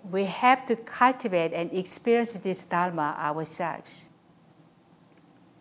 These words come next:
So if you have a perseverance,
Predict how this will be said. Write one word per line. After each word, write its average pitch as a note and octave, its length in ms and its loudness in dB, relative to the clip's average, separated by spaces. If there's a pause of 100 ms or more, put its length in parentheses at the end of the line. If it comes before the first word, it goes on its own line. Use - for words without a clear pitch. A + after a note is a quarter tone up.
(1800)
So - 220 2
if C#4+ 260 4
you C4+ 200 10
have D#4+ 200 10
a B3+ 100 12
perseverance, B3 1120 6